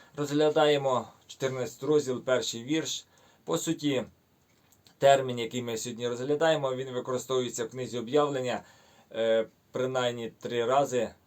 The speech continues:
Це в сьомому розділі і четвертому віршові, де сказано: "І почув я число запечатаних, сто сорок чотири тисячі, попечатаних від усіх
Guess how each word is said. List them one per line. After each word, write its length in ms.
Це 340
в 100
сьомому 420
розділі 540
і 120
четвертому 580
віршові, 320
де 120
сказано: 540
"І 100
почув 460
я 140
число 400
запечатаних, 960
сто 240
сорок 260
чотири 320
тисячі, 560
попечатаних 840
від 200
усіх 380